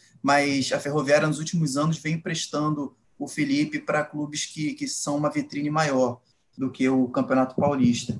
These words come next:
Então, já emprestou pro Vasco, já emprestou pro Cuiabá, pro Cuiabá na, na temporada passada, antes disso pro C R B, e agora a bola da vez é o Botafogo. É um jogador que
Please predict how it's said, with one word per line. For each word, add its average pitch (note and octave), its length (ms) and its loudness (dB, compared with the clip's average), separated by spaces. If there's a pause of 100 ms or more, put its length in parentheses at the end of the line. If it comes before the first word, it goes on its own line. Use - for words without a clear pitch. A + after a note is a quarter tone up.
(240)
Então, C3+ 260 0
já C3+ 80 0
emprestou B2+ 420 -2
pro D#3+ 160 -8
Vasco, C#3+ 440 0
já C3 100 -2
emprestou B2+ 680 -2 (180)
pro C3+ 120 -6
Cuiabá, C#3+ 540 2
pro - 300 -6
Cuiabá C3+ 500 4
na, A#2 400 0 (160)
na A#2+ 140 0
temporada A#2+ 420 -2
passada, C3+ 640 0 (260)
antes D#3+ 280 0
disso C3 240 -6
pro C3 100 -12
C - 140 -2
R C#3+ 180 4
B, C3+ 400 2 (280)
e D3 100 -2
agora C#3 280 6
a C#3 40 2
bola C#3 200 6
da C#3 120 6
vez C3+ 220 -2
é C#3 40 0
o C3 80 2
Botafogo. D3 720 -2
É D#3 40 2
um D3 40 2
jogador C#3 420 0
que C3 500 0